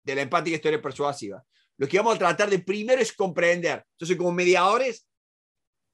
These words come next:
lo que vamos a tratar de hacer es, co-, con nuestra,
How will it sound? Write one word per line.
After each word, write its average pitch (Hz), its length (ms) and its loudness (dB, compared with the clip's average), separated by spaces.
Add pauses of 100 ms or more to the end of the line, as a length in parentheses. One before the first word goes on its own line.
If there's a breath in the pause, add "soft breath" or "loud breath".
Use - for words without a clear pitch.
(300)
lo 214 80 6
que 214 100 4
vamos 226 200 4
a 185 40 -4
tratar 220 280 0
de 208 100 2
hacer 190 460 4
es, 170 240 -4
co-, 190 200 -12
con 233 180 2
nuestra, 226 320 0